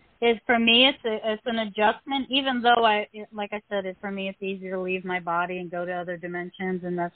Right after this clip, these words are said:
just something that I've never had fear about, but it was very natural for me. But a, a lot of the time, it can be a lot, you know. Sometimes you don't wanna do it, and sometimes,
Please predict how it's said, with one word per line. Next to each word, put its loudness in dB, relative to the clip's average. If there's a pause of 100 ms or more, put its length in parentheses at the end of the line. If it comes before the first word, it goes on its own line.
just 0 (420)
something 4
that 4
I've 6
never 4
had 4
fear 0
about, 4
but -6
it -4
was -8
very -2
natural -2
for -6
me. -6 (540)
But 6 (1200)
a, 0 (320)
a 4
lot 8
of -2
the -4
time, -2 (500)
it -6
can 2
be 0
a 2
lot, 2
you -8
know. -2
Sometimes 0
you 0
don't 4
wanna 2
do 6
it, 4
and -2
sometimes, 4